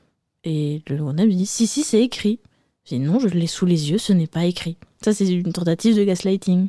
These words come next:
C'est de dire, « Bah, si, c'est écrit. » Alors que, genre, les preuves sont là. C'est pas écrit. Voilà, c'est du gaslighting, ça, c'est des, c'est des exemples. Donc lui me fait le coup de, « Non, mais tu comprends pas, euh,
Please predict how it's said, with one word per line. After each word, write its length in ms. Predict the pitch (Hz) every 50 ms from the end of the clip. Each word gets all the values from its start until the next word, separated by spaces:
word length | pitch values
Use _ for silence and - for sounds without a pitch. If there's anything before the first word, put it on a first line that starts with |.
| - _ _ _ _ _ _ _ _ _
C'est 120 | - - 156
de 60 | 139
dire, « 180 | 147 165 180 202
Bah, 200 | 190 175 165 - - - _
si, 220 | - - - 320
c'est 180 | - - 185 165
écrit. » 360 | 214 - - - 240 240 - - - _ _ _ _ _ _ _ _ _ _ -
Alors 360 | - 220 202 185 202 202 202
que, 340 | - - - 180 170 156 151
genre, 200 | 170 120 85 - - - -
les 120 | 139 170
preuves 280 | - - - 226 220 -
sont 220 | - - 220 226
là. 180 | 226 208 202 202 - _ _ _ _ _ _
C'est 160 | - - 185
pas 160 | 175 - 180
écrit. 320 | 190 202 - - 190 185 190 - - _ _ _ _ _
Voilà, 180 | - 180 160 175
c'est 140 | - - 175
du 80 | 180
gaslighting, 580 | 180 - 190 - - 165 - - - - 226 208
ça, 120 | - - -
c'est 180 | - - -
des, 160 | - - - - - - _ _ _ _ _ _ - - - _ _ _ _
c'est 120 | - - 190
des 220 | 190 180 170 170
exemples. 340 | 165 170 175 170 165 170 - -
Donc 240 | 180 160 175 -
lui 180 | - 233 277 302 - - - - - - - - - - - - - _ - - _ _
me 120 | 208 208 196
fait 160 | 180 - 185
le 100 | 170 156
coup 200 | - - 220 220
de, « 140 | 196 208 196
Non, 140 | 196 202 196
mais 120 | 196 185
tu 140 | 175 - -
comprends 340 | - 180 170 - - 160 151
pas, 600 | 151 - 160 160 170 175 180 196 196 196 202 202
euh, 200 | 190 175 165 156